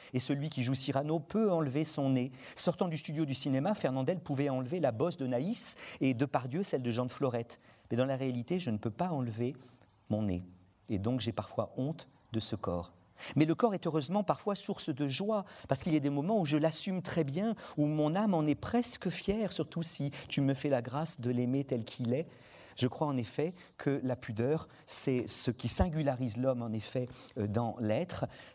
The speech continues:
Euh, la pudeur, ce n'est rien d'autre que, euh, euh, une, la corporéité jamais totalement donnée. La pudeur ne dit rien, euh, d'autre que ce jamais totalement, euh, donné, que cette assomption jamais totalement, euh, donnée. C'était mon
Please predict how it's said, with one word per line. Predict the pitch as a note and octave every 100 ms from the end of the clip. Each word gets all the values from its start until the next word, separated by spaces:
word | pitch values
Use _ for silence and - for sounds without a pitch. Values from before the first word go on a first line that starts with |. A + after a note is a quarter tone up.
| -
Euh, | A#2 A2+ A2
la | A#2+ A#2+
pudeur, | - A2+ B2+
ce | - B2
n'est |
rien | A2+ B2+
d'autre | A2 D3 D3+
que, | - B2+
euh, | C#3 - - -
euh, | A2 A2 G#2+ A#2+ G#2 F#2+ A#2+ B2+
une, | C#3 B2+
la | B2
corporéité | - - D#3 C3 A#2+ A#2 D3 C#3+
jamais | A2 C#3+ C#3 D#3
totalement | E3 C3 B2+ A#2+ A#2+ A#2
donnée. | G#2 C#3+ F2 E2+ -
La |
pudeur | G#2 B2 C#3 C#3+
ne | A#2
dit | G2+ G#2+
rien, | G2+ C#3 C#3+ - B2
euh, | G#2+
d'autre | A2 B2+ D#3 - - -
que | A#2+
ce | - A2
jamais | G2+ C3+ C3+ D#3
totalement, | C3+ A#2+ A#2+ A#2 A#2 B2 C3+ - -
euh, | A2+
donné, | G#2 G#2+ F#2+ F#2+
que | G2+
cette | - -
assomption | C3+ C3+ A#2 - C3+
jamais | C3 A2 A2
totalement, | A2 A2+ G2+ F#2+ G#2+ B2+ - - B2
euh, |
donnée. | G2 F#2+ D#2+ C#2+ - - - -
C'était | - C3+ D3+
mon | B2+ G#2